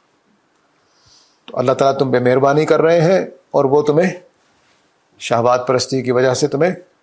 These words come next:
दूर ले जाना चाहते हैं। तो इसका मतलब है कि यतूब अलैकुम में हदायत देने के मानी में है, और अगल-, अग-, जो शहवात परस्त हैं वो हमें दूर ले जाना चाहते हैं।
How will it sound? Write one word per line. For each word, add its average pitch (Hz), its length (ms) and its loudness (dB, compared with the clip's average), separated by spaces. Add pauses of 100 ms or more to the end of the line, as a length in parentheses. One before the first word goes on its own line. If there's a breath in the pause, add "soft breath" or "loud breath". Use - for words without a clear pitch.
दूर 143 260 0
ले 123 120 0
जाना 104 240 -2
चाहते - 340 -10
हैं। - 160 -18
तो 131 120 -12
इसका - 180 -4
मतलब 117 280 -2
है 127 80 0
कि 117 200 -6
यतूब 123 320 -4
अलैकुम 117 360 -4
में 160 200 -4 (240)
हदायत 110 300 -2
देने 104 280 -8
के 107 120 -10
मानी 127 260 -6
में 147 140 -6
है, 180 140 -8 (520 soft breath)
और 117 180 -2
अगल-, 135 260 -4
अग-, 127 200 -6
जो 113 180 -2
शहवात 113 460 -2
परस्त 143 280 0
हैं 147 120 0
वो 123 340 -2 (220)
हमें 123 300 -8
दूर 127 220 -2
ले 107 100 -6
जाना 104 240 -10
चाहते - 360 -14
हैं। - 100 -20